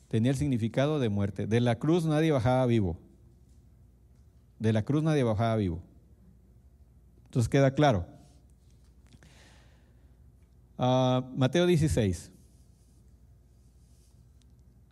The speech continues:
Para que diga, "Bueno, ¿y cómo ligamos esto con, con lo de discípulo?". Entonces Jesús les dijo, ¿a quién?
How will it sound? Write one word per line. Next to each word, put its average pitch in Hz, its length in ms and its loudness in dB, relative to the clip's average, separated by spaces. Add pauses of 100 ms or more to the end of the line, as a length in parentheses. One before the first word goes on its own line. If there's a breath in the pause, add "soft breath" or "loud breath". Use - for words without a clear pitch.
(160)
Para 107 200 -2
que 110 100 -2
diga, 113 160 2
"Bueno, 135 220 -2
¿y 127 40 -4
cómo 131 220 -6
ligamos 123 380 -2
esto 120 260 -4
con, 101 380 -4
con 110 280 2
lo 104 120 2
de 107 100 2
discípulo?". 107 480 -2 (2250 soft breath)
Entonces 196 420 2
Jesús 180 320 2
les 160 120 4
dijo, 165 240 2
¿a 139 80 0
quién? 226 340 0